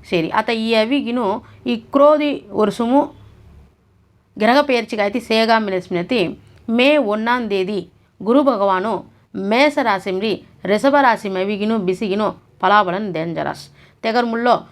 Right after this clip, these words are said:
கும்ப ராசி லக்னம் கிரானு கோவிகினு, ஆ, ఈ చార్ గ్రహాన్ కోటం సే కాయం మనత అవిగిను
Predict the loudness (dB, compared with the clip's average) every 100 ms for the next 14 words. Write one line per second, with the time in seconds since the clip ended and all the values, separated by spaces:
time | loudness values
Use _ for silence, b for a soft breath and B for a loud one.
0 | B B 0 2 2 0 0 0 0 0
1 | -4 0 2 2 0 -2 -2 -2 -2 -2
2 | -4 b b b b b 0 2 4 2
3 | 0 -2 -6 -2 0 2 2 0 0 0
4 | 0 0 0 -2 -4 -2 0 2 2 2
5 | -2 -4 -6 -4 -4 -4 -4